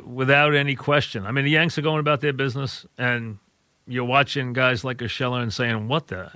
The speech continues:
I mean, if you can figure out what the Yankees are feeding Tauchman, uh, Maybin, and Urshela, you know, they gotta give it to everybody. Uh, you know, or maybe that's what's going on. Uh, but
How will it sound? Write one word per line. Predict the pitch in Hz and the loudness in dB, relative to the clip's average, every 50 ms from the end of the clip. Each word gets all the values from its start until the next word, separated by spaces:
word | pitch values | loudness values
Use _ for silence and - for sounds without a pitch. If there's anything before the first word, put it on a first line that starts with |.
| - - | -16 -14
I | 120 | -12
mean, | 110 104 95 90 - _ _ _ _ _ _ _ _ _ _ _ _ _ _ _ _ - - - - - _ _ | -10 -10 -12 -14 -16 _ _ _ _ _ _ _ _ _ _ _ _ _ _ _ _ -20 -20 -20 -20 -20 _ _
if | - | 0
you | 170 | 2
can | 170 185 170 | 2 2 0
figure | - - 160 147 151 143 | 2 2 4 4 6 6
out | 143 139 131 127 123 120 - - _ _ _ _ _ _ | 6 6 6 4 2 0 -6 -12 _ _ _ _ _ _
what | _ - 127 120 | _ -4 -4 -2
the | 127 127 | 0 0
Yankees | 127 131 135 117 127 131 123 110 110 | 0 0 0 0 0 -2 -2 0 0
are | 120 117 113 113 | 0 0 0 -2
feeding | 104 - - 156 156 135 123 117 113 107 107 101 - _ _ _ 131 | -2 0 0 0 2 0 0 -4 -4 -6 -8 -10 -14 _ _ _ -6
Tauchman, | - 131 139 143 139 - 139 139 135 127 123 120 107 - | 0 4 4 4 4 2 -2 -2 -2 -2 -4 -4 -6 -8
uh, | - 117 117 113 | -8 -6 -6 -4
Maybin, | 107 113 123 139 139 131 131 127 120 | -2 0 2 2 2 2 0 0 0
and | 113 110 107 107 | -2 -2 -4 -4
Urshela, | 110 104 101 92 - - 143 131 110 104 101 107 | -6 -6 -6 -4 0 0 2 2 2 -2 -4 -4
you | 107 120 | -6 -4
know, | 117 110 | -4 -2
they | 110 117 117 | 0 0 2
gotta | 120 117 117 113 110 | 2 2 2 2 2
give | 120 123 117 110 | 2 0 0 0
it | 113 101 | -4 -2
to | - 117 | 0 2
everybody. | 117 117 117 104 98 98 87 80 95 107 143 - _ 127 | 2 2 2 0 -2 -4 -6 -6 -10 -14 -18 -16 _ -8
Uh, | 123 127 110 107 | -8 -8 -8 -8
you | 117 120 117 | -10 -8 -8
know, | 110 107 104 | -8 -8 -8
or | 107 110 120 120 | -4 -2 0 4
maybe | 127 135 143 139 | 4 4 6 6
that's | 135 131 131 - | 6 4 4 2
what's | 131 117 98 | -2 -4 -2
going | 135 131 123 120 | 0 0 2 2
on. | 131 131 107 87 - - - - - - - - - - _ _ | 2 0 0 -4 -6 -14 -20 -20 -20 -20 -20 -20 -20 -20 _ _
Uh, | 127 135 127 123 120 120 120 117 113 | -2 0 0 2 2 2 2 0 -2
but | 107 107 131 131 123 120 | 0 2 4 4 4 2